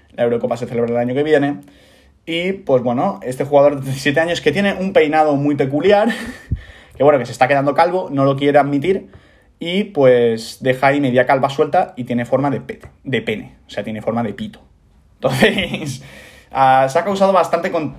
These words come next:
controversia con todo el tema de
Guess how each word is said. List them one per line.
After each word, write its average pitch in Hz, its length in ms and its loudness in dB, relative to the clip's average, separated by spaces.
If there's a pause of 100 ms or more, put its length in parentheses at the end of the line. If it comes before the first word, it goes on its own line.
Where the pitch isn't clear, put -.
(120)
controversia 151 640 2
con 131 140 -2
todo 139 180 0
el 131 80 0
tema 156 300 0
de 107 720 -2